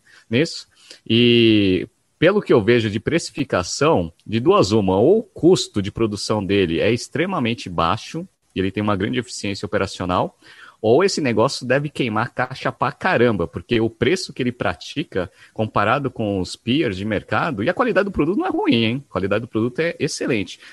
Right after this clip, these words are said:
Todo mundo que eu conheço que compra na Amaro gosta, né? Tanto pela facilidade de entrega, et cetera, quanto à própria qualidade dos próprios produtos. Então, assim,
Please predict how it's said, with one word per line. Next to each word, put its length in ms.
Todo 140
mundo 120
que 60
eu 60
conheço 260
que 80
compra 260
na 140
Amaro 320
gosta, 540
né? 180
Tanto 300
pela 360
facilidade 720
de 80
entrega, 640
et 100
cetera, 680
quanto 320
à 160
própria 360
qualidade 480
dos 140
próprios 320
produtos. 540
Então, 180
assim, 340